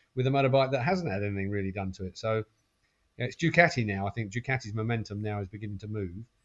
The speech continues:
Um, and then the Suzuki thing. I mean, what do we say about that still? I mean, they, I mean, all Suzuki have managed to do is blow the rider market apart. It's just, that, you know, it's tanked, <laughs> as I said it would. You know, as soon as you've got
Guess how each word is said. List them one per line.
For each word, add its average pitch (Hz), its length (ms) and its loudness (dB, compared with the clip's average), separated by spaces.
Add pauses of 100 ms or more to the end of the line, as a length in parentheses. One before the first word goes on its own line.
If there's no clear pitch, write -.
(380)
Um, 120 180 -2
and 135 160 -2
then 143 140 2
the 143 80 2
Suzuki 147 420 -4
thing. 90 220 -6
I 98 40 -4
mean, 110 140 -4
what 127 100 -2
do 117 60 -6
we 117 80 -4
say 117 180 -2
about 110 240 -2
that 120 180 -4
still? 90 300 -8
I 98 60 -4
mean, 107 180 -6
they, 117 280 0 (540)
I 117 40 -2
mean, 147 140 4
all 175 120 4
Suzuki 123 420 2
have 92 80 -2
managed 98 240 -2
to 95 60 -12
do 104 120 -2
is 107 100 -2
blow 123 300 4
the 117 120 2
rider 131 260 4
market 98 380 -4
apart. 87 360 -10
It's 98 280 -14
just, - 200 -14 (100)
that, 113 140 -12
you 107 100 -12
know, 92 60 -10
it's - 120 -16
tanked, 123 460 -4 (220)
<laughs> - 240 -8
as 139 160 6
I 120 40 4
said 131 240 2
it 131 120 -2
would. 113 260 4 (280)
You 107 80 0
know, 127 60 4
as 110 140 0
soon 165 120 6
as 139 120 6
you've 127 140 4
got 139 140 0